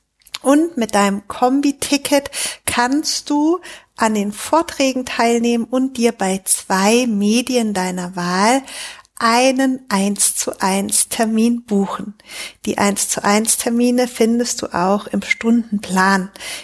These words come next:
Die sind dann in den darauffolgenden Tagen, also nach dem achtzehnten und neunzehnten Oktober. Du kannst dir über meine Website ein Ticket kaufen. Die Tickets sind begrenzt. Es können nur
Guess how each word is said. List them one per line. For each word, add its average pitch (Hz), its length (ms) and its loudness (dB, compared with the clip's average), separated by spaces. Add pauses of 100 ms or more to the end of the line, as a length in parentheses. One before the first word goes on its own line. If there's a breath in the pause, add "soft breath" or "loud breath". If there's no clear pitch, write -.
Die 208 100 2
sind 240 300 2
dann 254 280 2 (200 loud breath)
in 233 200 4
den 233 200 4
darauffolgenden 196 880 0
Tagen, 180 500 -2
also 175 300 -2
nach 180 320 -2
dem 202 320 -4
achtzehnten 202 880 -2
und 226 300 -4
neunzehnten 190 800 -2
Oktober. - 640 -6 (720 loud breath)
Du 208 120 -20
kannst - 580 -2
dir 269 260 2 (400 loud breath)
über 302 320 2
meine 196 300 0
Website 233 540 0
ein 180 220 -6
Ticket - 600 -4 (240)
kaufen. 180 640 -4 (960 loud breath)
Die 214 140 -2
Tickets 269 500 -2
sind 202 180 -2
begrenzt. 233 680 -2
Es - 140 -4
können 240 400 -2
nur 269 300 2